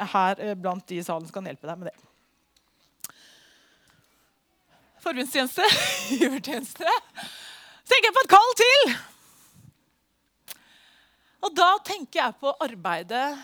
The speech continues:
blant barn og unge. Tenk så på når Jesus sier,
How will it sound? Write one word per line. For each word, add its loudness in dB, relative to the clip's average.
blant -14
barn -4
og -10
unge. -16
Tenk -4
så -6
på -4
når -8
Jesus -12
sier, -16